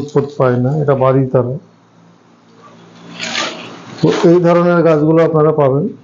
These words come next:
কিছু মাল্টি গ্রাফটিং আছে, এই মাল্টি গ্রাফটিংগুলো দেখুন, এর আগে আলোচনা করেছি। এই যে একই গাছে দু তিন রকমের আম হবে, এটা দুই রকমের পদ আছে,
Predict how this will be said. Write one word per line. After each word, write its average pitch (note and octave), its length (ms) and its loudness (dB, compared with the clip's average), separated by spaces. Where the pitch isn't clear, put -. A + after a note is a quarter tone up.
কিছু C#3+ 200 0
মাল্টি C#3+ 380 2
গ্রাফটিং C#3+ 400 0
আছে, B2+ 300 -2
এই C3+ 60 6
মাল্টি C3+ 280 2
গ্রাফটিংগুলো C3+ 540 2
দেখুন, D3 480 0
এর C#3+ 60 2
আগে C3+ 140 2
আলোচনা C3+ 420 2
করেছি। C3 380 0
এই C3+ 100 2
যে C3 140 -6
একই D3 240 2
গাছে D3 240 2
দু C#3+ 140 -2
তিন D#3+ 220 2
রকমের C#3+ 340 2
আম B2+ 240 0
হবে, B2 260 -2
এটা D3+ 180 4
দুই D#3+ 160 4
রকমের D#3 400 2
পদ C#3+ 160 2
আছে, C#3+ 320 0